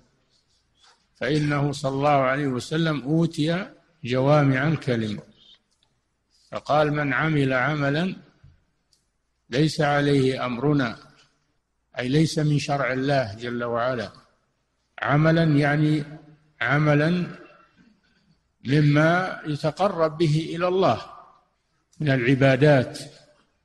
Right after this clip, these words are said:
القولية والفعلية العملية،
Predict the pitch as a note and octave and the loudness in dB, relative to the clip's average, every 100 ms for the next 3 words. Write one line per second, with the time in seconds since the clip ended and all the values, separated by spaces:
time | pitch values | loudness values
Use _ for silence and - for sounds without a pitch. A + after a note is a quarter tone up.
0 | - A#2+ - C3 C3 D3+ D3+ C#3 A2 A2 | -12 -8 -2 2 4 6 6 4 2 -4
1 | G#2 A#2+ A2+ C#3 D#3 C3+ A2+ - _ _ | -6 -4 0 4 4 4 0 -10 _ _
2 | _ _ _ _ _ _ _ _ _ _ | _ _ _ _ _ _ _ _ _ _
3 | _ - G2+ A#2 C#3 C3+ D3+ D#3+ D3+ B2+ | _ -10 -4 2 4 6 6 6 4 2